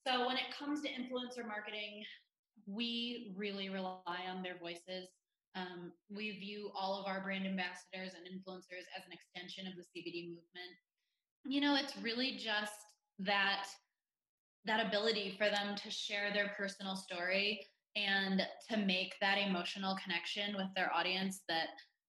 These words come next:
we have found to be so helpful to us, you know, by being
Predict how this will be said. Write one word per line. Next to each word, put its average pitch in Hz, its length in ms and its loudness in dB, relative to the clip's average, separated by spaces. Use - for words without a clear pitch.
we 196 280 2
have 190 220 2
found 175 320 2
to 185 60 -6
be 170 420 0
so 190 140 4
helpful 185 600 2
to 175 100 0
us, 233 480 0
you 214 120 -2
know, 208 80 0
by 208 160 4
being 214 320 4